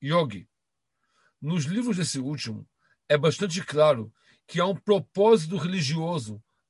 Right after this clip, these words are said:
para a meditação transcendental, recomendada por ele em seu propósito,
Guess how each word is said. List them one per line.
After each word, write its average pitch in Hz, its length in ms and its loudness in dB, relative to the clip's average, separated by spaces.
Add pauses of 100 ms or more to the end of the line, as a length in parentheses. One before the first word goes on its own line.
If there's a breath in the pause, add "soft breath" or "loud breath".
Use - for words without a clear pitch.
para 160 160 4
a 170 40 -2
meditação 151 580 -4
transcendental, 127 680 -8 (960)
recomendada 156 580 -2
por 151 200 -2
ele 151 260 0
em 147 60 -4
seu 151 140 -8
propósito, 117 680 -8